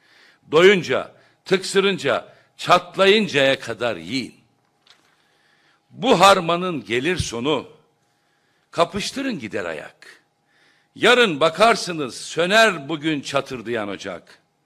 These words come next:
Bugünkü mideler sağlam, bugünkü çorbalar sıcak.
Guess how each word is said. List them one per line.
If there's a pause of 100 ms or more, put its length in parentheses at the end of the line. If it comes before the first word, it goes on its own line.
(460)
Bugünkü
mideler
sağlam, (640)
bugünkü
çorbalar
sıcak.